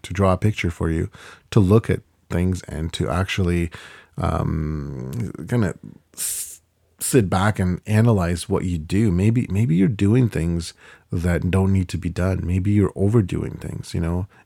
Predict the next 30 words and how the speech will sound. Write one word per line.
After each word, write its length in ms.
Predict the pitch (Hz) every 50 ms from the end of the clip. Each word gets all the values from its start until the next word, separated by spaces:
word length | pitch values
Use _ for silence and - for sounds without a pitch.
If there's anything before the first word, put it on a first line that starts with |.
| _ -
gain 260 | - 101 107 120 131
the 80 | 139 131
confidence 640 | - - 87 87 101 107 - 95 90 85 85 -
that 120 | - 90 85
will 160 | 85 85 82
allow 400 | 82 82 82 82 82 82 85 98
you 220 | 98 90 85 85 82
to 400 | - - - 92 85 82 82 80 - - - - - - - - - - - - - - - - - _ _ - - - _ _ - - - -
be 160 | 101 113 113
as 140 | 123 123 107
efficient 380 | 98 - - 110 - 123 110 87
as 100 | 80 73
possible. 680 | - 95 87 98 131 147 - - 87 85 85 - - - _ _ _ _ -
Um, 480 | 90 87 85 85 85 87 87 90 87 - _ _ -
'cause 140 | - 127 98
at 60 | 90
the 100 | 92 98
end 120 | 104 127 151
of 80 | 143 123
the 60 | 90
day, 440 | 78 92 95 113 110 85 80 85 - -
I, 180 | 85 90 95 92 - -
I 120 | - 110
have 220 | 123 117 139 123 -
time 400 | - - 107 107 101 90 87 82
to, 520 | - - - 85 82 82 80 78 80 80 - _ _ _ - _ _ _ - -
uh, 160 | 80 78 76
record 340 | 80 90 - - 92 90 80
this 120 | 85 -
podcast. 720 | - - - - - - - 107 110 120 139 - - -